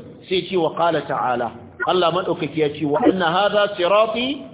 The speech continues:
mustaqiman fattabi'uhu, wa la tattabi'u subula, fatafarraqa bikum an sabili." Manzon Allah sallallahu alaihi wa sallam da ya karanto wannan ayar kamar yanda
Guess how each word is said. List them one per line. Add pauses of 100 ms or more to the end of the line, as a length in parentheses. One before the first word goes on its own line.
(160)
mustaqiman
fattabi'uhu, (520)
wa
la
tattabi'u (120)
subula, (400)
fatafarraqa
bikum
an
sabili." (1500)
Manzon
Allah
sallallahu
alaihi
wa
sallam
da
ya
karanto
wannan (120)
ayar
kamar
yanda